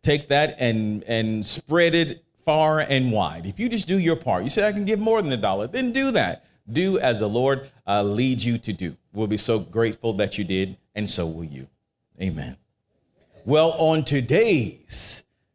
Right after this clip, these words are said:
how about say on today's broadcast, <clears throat> in today's service, the Lord's given me a word to give to you today.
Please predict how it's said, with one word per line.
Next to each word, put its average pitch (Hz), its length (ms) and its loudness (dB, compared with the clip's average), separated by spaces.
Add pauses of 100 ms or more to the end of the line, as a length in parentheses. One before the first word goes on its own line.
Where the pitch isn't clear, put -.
(340)
how 101 40 -8
about 117 200 2
say 123 80 2
on 113 80 2
today's 120 320 2
broadcast, 98 680 0 (100)
<clears throat> 135 460 0
in 202 160 6
today's 175 520 6
service, - 920 2 (1080)
the 104 60 -2
Lord's 135 240 6
given 123 220 4
me 131 80 6
a 117 80 4
word 123 260 6
to 120 80 2
give 107 220 2
to 95 100 -2
you 95 80 2
today. 78 480 -2